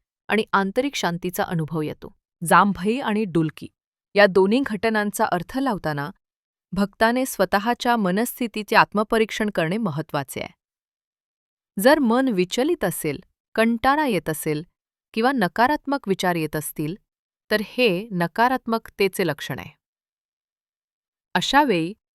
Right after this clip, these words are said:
जांभई किंवा झोप येत असल्यास शक्यतो मन शांत ठेवून मनात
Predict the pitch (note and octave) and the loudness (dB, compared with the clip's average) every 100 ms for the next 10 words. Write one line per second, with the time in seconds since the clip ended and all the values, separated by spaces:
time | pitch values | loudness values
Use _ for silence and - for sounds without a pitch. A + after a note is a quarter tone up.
0 | _ _ E3 F#3+ G3 G#3 C4+ D4+ - G3+ | _ _ 0 2 4 2 0 0 0 0
1 | G3 - G3 C4+ C4 - D3+ - D3 F3 | 0 0 0 2 0 0 -4 -4 -4 -4
2 | - _ _ _ _ _ _ - C4+ - | -8 _ _ _ _ _ _ -4 -4 -2
3 | D4+ D4 D4+ D#4 A#3 G#3 A3 A#3 - - | -2 0 2 2 2 2 2 0 -8 -12
4 | - G#3+ B3 C#4 A#3+ G#3+ F3 D3+ - _ | -2 -2 -2 -2 -2 -2 -4 -6 -8 _
5 | _ _ _ - F#3+ A#3 | _ _ _ 0 4 4